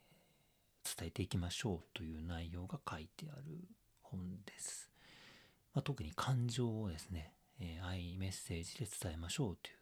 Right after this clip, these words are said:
ことが印象に残っています。まあ、例で言うと、えー、まあ、親御さんが子供に伝えるときに、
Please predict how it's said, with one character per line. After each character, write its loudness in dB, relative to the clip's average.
こ -14
と -2
が 2
印 4
象 0
に 2
残 0
っ -12
て -6
い -4
ま -4
す。 -10
ま 4
あ、 6
例 6
で 4
言 -2
う -6
と、 2
え -2
ー、 -18
ま 4
あ、 4
親 2
御 2
さ 0
ん 0
が 2
子 -2
供 6
に 2
伝 0
え 0
る 0
と -2
き -6
に、 0